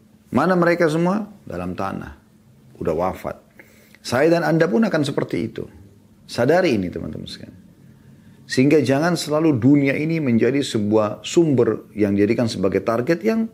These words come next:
seakan-akan kita tidak akan tinggalkan. Demi Allah, teman-teman sekalian, sebagaimana kita lahir, tidak berlapiskan satu kain pun dan akhirnya kita dibungkus dengan satu selimut oleh suster di rumah sakit,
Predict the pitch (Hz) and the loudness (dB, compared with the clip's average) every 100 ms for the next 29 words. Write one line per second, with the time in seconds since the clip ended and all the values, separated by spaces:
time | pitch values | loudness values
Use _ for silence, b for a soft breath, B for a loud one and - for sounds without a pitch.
0 | - 143 165 165 175 165 175 160 - - | -6 -4 -2 -2 -2 0 2 2 0 -2
1 | 135 135 135 127 - - _ - _ B | -2 0 0 0 -4 -14 _ -20 _ B
2 | B B B B 107 117 139 135 110 104 | B B B B 4 4 4 2 2 0
3 | 98 95 - 95 85 - - b - 104 | -2 -4 -2 -2 -2 -8 -18 b -8 -2
4 | 98 107 120 131 135 123 120 143 135 143 | 2 2 2 0 0 0 0 0 0 -2
5 | 139 - _ _ _ _ _ _ 98 107 | -2 -14 _ _ _ _ _ _ -2 0
6 | 110 113 120 143 135 143 135 135 131 123 | 0 0 0 -2 -2 -2 -2 -4 -2 0
7 | 123 127 135 110 113 120 120 113 110 123 | 0 0 0 2 0 0 2 2 2 0
8 | 120 113 110 123 120 139 135 143 143 139 | 0 -2 -4 -4 -4 -4 -2 0 0 0
9 | - - - 90 87 127 120 147 139 135 | -2 -12 -6 -4 -2 0 0 0 2 2
10 | 135 131 135 135 - | 2 0 -2 -2 -6